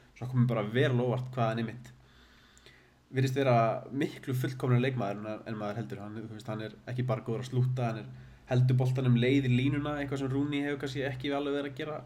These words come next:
Hann er alltaf komið svo djúpt niður en, en Martial er bara frammi og, og alveg hárrétt sem þú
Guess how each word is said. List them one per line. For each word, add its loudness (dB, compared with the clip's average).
Hann 0
er 4
alltaf 2
komið 0
svo 0
djúpt -2
niður 0
en, -4
en -2
Martial 0
er 2
bara 0
frammi 2
og, 4
og -4
alveg -4
hárrétt 2
sem -2
þú -6